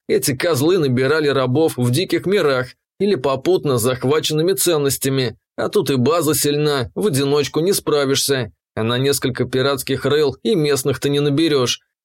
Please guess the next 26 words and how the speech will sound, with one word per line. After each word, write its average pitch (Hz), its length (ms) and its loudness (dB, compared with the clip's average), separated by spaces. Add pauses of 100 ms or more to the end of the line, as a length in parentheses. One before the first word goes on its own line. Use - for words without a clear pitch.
Подставишься 170 720 0
вдобавок, 139 720 -2
пираты 175 400 2
скрывались, 143 760 0
а - 120 -4
тут 156 220 0
ещё 180 320 2
один 131 260 0
след. 127 380 -2 (380)
В 107 140 0
общем, 127 340 0
планета 175 460 0
ненужная 151 540 2
даже 139 340 0
пиратам, 143 680 -2 (120)
и, 113 80 -2
возможно, 123 800 0
с - 120 -6
не 220 120 2
самыми 160 460 0
несчастными 143 680 0
жителями 143 500 0
галактики, 139 880 0
и 208 80 -2
такое 143 460 0
возможно. 131 720 0